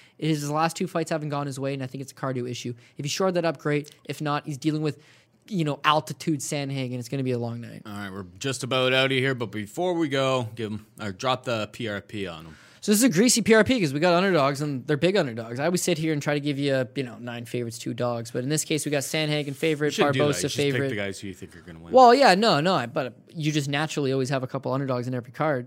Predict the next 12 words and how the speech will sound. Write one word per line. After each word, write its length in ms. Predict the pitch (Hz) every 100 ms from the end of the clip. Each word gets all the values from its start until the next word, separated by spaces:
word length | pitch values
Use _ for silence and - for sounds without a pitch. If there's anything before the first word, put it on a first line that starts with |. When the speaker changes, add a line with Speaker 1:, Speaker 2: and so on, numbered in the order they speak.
| - 143
Speaker 1:
Um, 460 | 139 131 123 120 -
we're 80 | 151
going 180 | 180 160
with 160 | 139 _
favorites 280 | - 180 160
off 120 | 147
the 60 | -
top. 300 | 147 131 123
Sandhagen, 580 | - 165 156 156 151 143
Barbosa, 720 | 147 143 143 139 139 143 131
Ben 180 | 147 143
Rothwell, 600 | 139 135 135 143 135 123